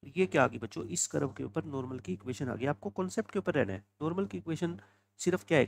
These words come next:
लाइन की इक्वेशन के फॉर्मूले के अंदर वैल्यू पुट करनी है स्लोप की और पॉइंट की। अब सेम ये क्वेश्चन है, आपको बच्चों क्या निकालनी है? Equation of normal निकालनी है। अब की बार तो क्वेश्चन बिल्कुल ही आसान कर दिया, क्योंकि पॉइंट भी इसने खुद ने दे ही दिया, तो कोई प्रॉब्लम ही नहीं है।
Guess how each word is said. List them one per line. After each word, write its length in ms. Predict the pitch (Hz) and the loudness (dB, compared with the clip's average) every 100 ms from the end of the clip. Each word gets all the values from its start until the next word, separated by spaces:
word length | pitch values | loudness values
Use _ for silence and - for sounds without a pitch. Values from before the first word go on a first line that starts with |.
| 131 | 6
लाइन 220 | 151 175 | 6 6
की 120 | 175 | 0
इक्वेशन 300 | - 147 151 | -6 -8 -6
के 100 | 160 | -8
फॉर्मूले 320 | 151 135 135 | -8 -8 -8
के 80 | 135 | -6
अंदर 140 | 135 143 | -6 -6
वैल्यू 200 | 123 123 | -6 -6
पुट 140 | 127 - | -12 -14
करनी 240 | 120 120 | -12 -6
है 140 | 170 185 | -4 -6
स्लोप 340 | - 131 - | -6 -6 -6
की 140 | - | -6
और 60 | 175 - | -8 2
पॉइंट 240 | 170 180 | 2 2
की। 140 | - 185 _ _ _ _ _ _ _ _ _ - | -2 -10 _ _ _ _ _ _ _ _ _ 0
अब 120 | 165 _ - | 0 _ -2
सेम 280 | - 190 151 | 4 6 4
ये 120 | 117 | -2
क्वेश्चन 300 | 135 - 175 | -4 -6 0
है, 180 | 196 240 165 | 0 0 -2
आपको 220 | 151 175 | -2 -2
बच्चों 220 | 170 - | -8 -4
क्या 140 | 180 | 0
निकालनी 340 | 175 165 143 143 | 0 0 -4 -4
है? 40 | |
Equation 420 | 151 - 165 180 175 | -6 -2 -2 -2 -6
of 80 | |
normal 300 | 165 160 185 | -2 0 0
निकालनी 340 | 202 196 190 190 | 0 2 2 0
है। 140 | 202 208 | -2 0
अब 140 | 160 | -2
की 100 | - | 0
बार 100 | 196 | -2
तो 120 | - 185 | -2 -6
क्वेश्चन 440 | _ 165 - 185 | _ -8 -8 -6
बिल्कुल 240 | 180 - | -6 -2
ही 60 | 202 | 2
आसान 240 | 190 190 | 4 2
कर 120 | 185 170 | 2 -2
दिया, 200 | 170 165 - _ - | 0 -2 -4 _ -14
क्योंकि 160 | 180 | -14
पॉइंट 360 | 185 160 160 196 | -4 2 2 0
भी 80 | 208 | -4
इसने 200 | 190 196 | -2 -4
खुद 180 | 185 180 | -4 -2
ने 120 | 185 | 4
दे 80 | 175 | 4
ही 80 | |
दिया, 200 | 170 160 | 4 2
तो 120 | 151 - | -2 -6
कोई 120 | 143 | -10
प्रॉब्लम 320 | 127 120 151 | -6 -4 -2
ही 60 | 180 | -2
नहीं 100 | |
है। 120 | 180 | -2